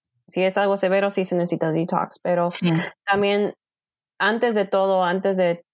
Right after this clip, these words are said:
Speaker 1: de que el niño tenga una red social a-, o algo así, antes de que tenga sus cuentas o lo que sea, es pensar cómo van a usarlo, porque es como lo,
Speaker 2: Sí.
Speaker 1: como dijo Víctor, que pues sí, antes era de estar afuera jugando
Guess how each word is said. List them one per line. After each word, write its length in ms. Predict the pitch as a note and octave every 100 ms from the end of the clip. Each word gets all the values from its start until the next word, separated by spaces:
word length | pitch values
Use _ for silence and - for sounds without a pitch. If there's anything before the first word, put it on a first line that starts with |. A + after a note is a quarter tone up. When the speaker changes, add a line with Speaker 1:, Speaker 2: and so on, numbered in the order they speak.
| _
Speaker 1:
de 120 | E3+
que 160 | E3+ E3+
el 160 | E3 F#3+
niño 300 | G#3 G#3+ G3+
tenga 300 | G#3 G#3 G3
una 120 | F3+
red 180 | F3 F3
social 400 | F3+ F3+ F3 E3+
a-, 140 | E3+ -
o 140 | E3
algo 180 | E3 F3
así, 160 | F3 E3
antes 180 | F3 F#3
de 40 |
que 80 | F3
tenga 240 | F3 F#3
sus 220 | F#3+ F3 -
cuentas 640 | - F#3+ G3 F#3+ F3 F3 - - _ _
o 320 | - F3+ E3+ E3
lo 100 | E3+
que 120 | E3+
sea, 340 | F3 G3 F#3+ F#3 - - - - -
es 180 | G3 -
pensar 320 | G3+ G3 - _ _ _ _ _ _ _
cómo 300 | G#3+ G#3+ A#3+
van 180 | A3 G3+
a 60 | F#3+
usarlo, 760 | E3+ - F3 D#3 F3+ - F#3 - -
porque 200 | F3+ G3+
es 80 | G3
como 140 | G3
lo, 140 | F#3 F3+
Speaker 2:
Sí. 140 | D3+
Speaker 1:
como 180 | D3+ F3+
dijo 260 | F3 F#3 F3+
Víctor, 400 | F#3+ - F3+ F3
que 280 | F#3 F3 F3 _ _ _ - _
pues 120 | G3
sí, 100 | G#3
antes 380 | G3 G3+ G#3 G3+
era 160 | F#3+
de 80 | F#3
estar 200 | F3+ F#3+
afuera 380 | F#3 F#3 F#3+ F#3
jugando 640 | F#3 E3+ E3+ E3+ F3 E3+